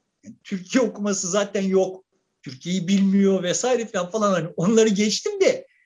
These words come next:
yani temel siyaset nedir, ne için yapılır, nasıl yapılır konusundaki cehaleti ve öğrenmemek konusundaki direnci. Yani hani oraya odunu koysan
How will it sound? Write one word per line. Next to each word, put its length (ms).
yani 380
temel 460
siyaset 680
nedir, 540
ne 140
için 320
yapılır, 500
nasıl 340
yapılır 420
konusundaki 680
cehaleti 760
ve 160
öğrenmemek 720
konusundaki 680
direnci. 380
Yani 340
hani 160
oraya 320
odunu 340
koysan 520